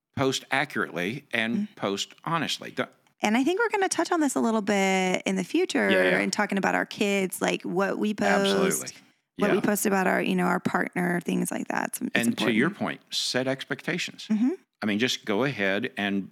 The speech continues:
Speaker 1: have the conversation about boundaries. Now,
Speaker 2: Yeah.
Speaker 1: a lot of men do not wanna have this conversation.
Speaker 2: I wonder why. Why do you think they don't?
Speaker 1: Well, I, I think to set boundaries, you've gotta be completely vulnerable.
Speaker 2: Yeah.
Speaker 1: And most men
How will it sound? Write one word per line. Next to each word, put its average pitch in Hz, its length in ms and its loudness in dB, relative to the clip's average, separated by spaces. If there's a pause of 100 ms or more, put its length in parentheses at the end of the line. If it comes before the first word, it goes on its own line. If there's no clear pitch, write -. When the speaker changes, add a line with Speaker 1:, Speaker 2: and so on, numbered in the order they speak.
(600)
Speaker 1:
have 139 420 -2
the 135 80 0
conversation 107 720 -2
about 85 240 -4
boundaries. 123 480 -4 (120)
Now, 104 140 0
Speaker 2:
Yeah. 85 80 -8
Speaker 1:
a 113 60 0
lot 131 200 0
of 170 60 -2
men 82 360 -4 (680)
do 139 180 2
not 131 200 0
wanna 110 140 -2
have 92 220 -2
this 92 140 -4
conversation. - 680 -6
Speaker 2:
I 196 80 0
wonder 233 260 2
why. 214 300 0
Why 233 140 2
do 277 60 2
you 269 100 2
think 214 180 -2
they 208 100 -2
don't? 185 200 -4 (260)
Speaker 1:
Well, 135 300 0
I, 151 120 -2 (160)
I 151 40 -4
think 254 200 0
to - 80 -2
set - 300 -4
boundaries, 123 480 0
you've 120 220 0
gotta 180 240 -2
be 95 220 -6 (360)
completely 113 720 -4
vulnerable. 90 500 -6
Speaker 2:
Yeah. 156 480 -6 (480)
Speaker 1:
And 131 240 0 (160)
most 139 460 2
men 117 440 -2